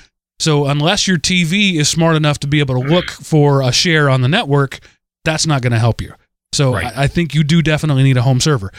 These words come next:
Speaker 1: Uh, Linux is just fine. You s-, don't put Windows Home Server in. I, I'm gonna tell you, don't do it. Uh, you can do a Windows seven desktop for a fraction of the cost if you decide you wanna go Windows.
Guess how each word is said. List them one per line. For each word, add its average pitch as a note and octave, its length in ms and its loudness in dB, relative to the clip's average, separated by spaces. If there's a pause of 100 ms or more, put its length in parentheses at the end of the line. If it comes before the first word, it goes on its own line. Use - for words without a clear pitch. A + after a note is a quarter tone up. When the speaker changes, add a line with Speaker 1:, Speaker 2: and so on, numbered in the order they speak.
(260)
Speaker 1:
Uh, B2+ 120 0
Linux E3+ 460 2
is D3+ 160 0
just C#3+ 320 -2
fine. F#3 360 0 (160)
You D3 120 0
s-, - 220 -8 (260)
don't F#3+ 480 -4 (220)
put C#3+ 160 2
Windows A#2 340 2
Home A2+ 160 0
Server G2 260 0
in. F#2+ 100 -4
I, B2 180 -4
I'm D3+ 120 0
gonna D#3 180 0
tell F3 240 0
you, C3+ 100 0
don't D3 280 -2
do D3+ 140 0
it. - 180 -10 (460)
Uh, C3 200 0
you F3 160 0
can F3 160 -2
do F3 160 0
a D3+ 120 0
Windows D#3+ 640 2 (200)
seven D#3+ 580 0 (560)
desktop C3 640 -6 (580)
for D3+ 160 2
a B2 60 -2
fraction E3 360 0
of C3+ 80 0
the B2+ 80 0
cost D#3 420 -4
if D#3 160 -2
you D3 80 0
decide C#3+ 320 0
you C#3 80 2
wanna C3 160 2
go A2+ 120 2
Windows. A2 460 -2